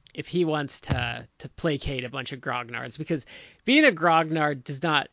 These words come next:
isn't necessarily a bad thing. Like, you can be a grognard about, like, D and D or something and not be an asshole, but, like, there's a certain wave of, like, homophobia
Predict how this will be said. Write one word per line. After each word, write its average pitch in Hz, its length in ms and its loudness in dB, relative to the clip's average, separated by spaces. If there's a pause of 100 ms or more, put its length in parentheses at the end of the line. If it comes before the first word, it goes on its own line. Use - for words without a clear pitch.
isn't 175 320 2
necessarily 151 640 0
a 127 60 -8
bad 127 420 -4
thing. - 360 -10 (460)
Like, 175 140 2
you 247 80 6
can 269 140 6
be 240 120 6
a 196 60 8
grognard 151 720 4
about, 139 280 0
like, 139 240 -6
D 156 200 4
and 139 80 -4
D 135 160 -4
or 131 80 -8
something 131 400 -8
and 127 100 -10
not 135 220 -4
be 139 100 -6
an 131 120 -8
asshole, 135 600 -6
but, 151 140 -6
like, 151 200 2 (640)
there's 208 300 8
a 175 60 4
certain 214 720 2
wave 175 600 6
of, 147 160 -4
like, 147 340 0
homophobia 156 1700 2